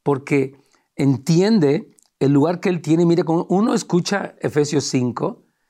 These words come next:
y habla de la manera en que el hombre debe amar a su esposa, debe cuidarla,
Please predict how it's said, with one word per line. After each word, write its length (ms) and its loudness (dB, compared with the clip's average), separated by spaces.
y 160 0
habla 300 2
de 300 0
la 180 2
manera 380 0
en 100 0
que 80 -4
el 100 2
hombre 200 2
debe 240 2
amar 260 -2
a 60 -2
su 100 -6
esposa, 680 -4
debe 280 0
cuidarla, 760 -2